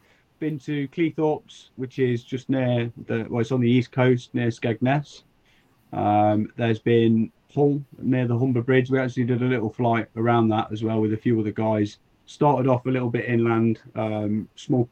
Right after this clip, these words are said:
medium sort of, I think it was about thirty-five, forty mile cross country, um, to the bridge and then back. We did a little land out there as well. It was the first time I actually flew and landed in some other location other than where I took off from.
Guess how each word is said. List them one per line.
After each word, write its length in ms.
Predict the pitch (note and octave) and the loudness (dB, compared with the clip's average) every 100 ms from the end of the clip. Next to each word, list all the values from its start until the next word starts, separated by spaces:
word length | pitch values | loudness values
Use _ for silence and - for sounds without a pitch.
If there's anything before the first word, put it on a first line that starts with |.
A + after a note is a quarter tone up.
| - | -2
medium 400 | C#3+ C#3 C3 B2+ | 2 2 2 0
sort 240 | C3 - | -2 -2
of, 180 | A#2 A2+ | 0 0
I 40 | A2+ _ _ _ | -2 _ _ _
think 100 | - | 0
it 60 | C#4+ | 0
was 40 | |
about 300 | F3 C3+ A2+ | 2 0 0
thirty-five, 560 | B2+ C3+ A#2+ B2 B2 A#2+ | 0 -2 0 0 2 2
forty 260 | C3+ B2 A#2 | 2 2 2
mile 300 | A#2+ A#2+ A2+ | 2 2 2
cross 240 | B2+ A#2 | -2 -4
country, 540 | - B2+ A#2+ A#2 A2+ - _ _ - | -2 -2 0 0 0 -4 _ _ -6
um, 460 | A2 A2 A2 A2 - | -4 0 0 0 -2
to 120 | - D3 | -2 -2
the 60 | |
bridge 300 | B2 C3 B2+ | 2 2 2
and 80 | A#2+ | 0
then 140 | A#2+ A#2+ | 0 0
back. 340 | B2+ A#2+ C3 _ _ | 0 -2 -12 _ _
We 100 | - | -2
did 160 | B2+ C3 | 2 4
a 60 | |
little 240 | B2 B2+ A#2+ | 4 2 2
land 240 | B2 A#2 | 4 2
out 200 | A2+ A2+ | 2 -2
there 180 | A2+ A2 | -2 -2
as 100 | A2 | -2
well. 140 | A#2 | -2
It 20 | A#2 | -2
was 100 | B2 | -4
the 60 | |
first 280 | A#2+ C#3+ C3 | 0 -2 0
time 240 | C#3+ B2+ | 2 2
I 80 | B2 | 2
actually 220 | G#2+ A#2+ A#2+ | -2 -4 -4
flew 220 | B2 A2 | -2 0
and 80 | A2+ | 0
landed 320 | A#2 G#2+ G#2 | 0 0 -2
in 140 | G2+ | -2
some 220 | - A2 | -4 -4
other 160 | G#2+ G#2+ | -4 -2
location 600 | G#2 G2+ A2+ G#2+ - - _ _ _ _ - | -4 -4 -4 -6 -6 -10 _ _ _ _ -8
other 160 | G2+ G#2 | -4 0
than 160 | G#2+ | 4
where 240 | A2 G#2+ G#2 | 4 4 0
I 80 | G2+ | -2
took 240 | G#2+ - | -4 -4
off 180 | A2 - | -6 -6
from. 280 | G2 F#2 | -6 -6